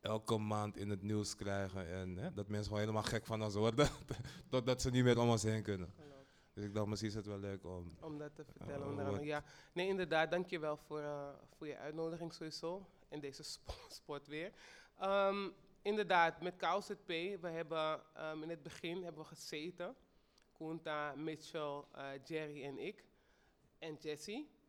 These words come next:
Speaker 2: En we hebben toen strategieën bedacht van: "Hoe gaan we relevant blijven?" Is precies wat Lulu ook heeft verteld, van: "Hey, je bent dan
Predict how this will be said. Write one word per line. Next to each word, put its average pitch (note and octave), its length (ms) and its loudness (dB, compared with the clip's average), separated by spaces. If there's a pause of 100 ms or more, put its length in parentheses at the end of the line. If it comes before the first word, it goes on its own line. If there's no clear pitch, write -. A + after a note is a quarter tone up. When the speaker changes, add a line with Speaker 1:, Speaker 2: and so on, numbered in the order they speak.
(420)
Speaker 2:
En D#3+ 500 -4 (380)
we D#3 80 -8
hebben F3+ 340 -2
toen F#3 140 0
strategieën F3+ 640 -2
bedacht D3+ 380 -2
van: D#3 160 -2
"Hoe G3+ 560 0 (600)
gaan F3+ 460 4
we F3 340 2
relevant E3+ 640 0
blijven?" C#3+ 260 2
Is D#3 100 -8
precies F3 420 -8
wat D#3 240 -2
Lulu F#3+ 320 0
ook D#3+ 220 0
heeft E3 140 -6
verteld, D3+ 300 -4
van: D3+ 140 -6
"Hey, D3 260 -2
je D#3 100 -8
bent D#3 240 -2
dan D3 220 0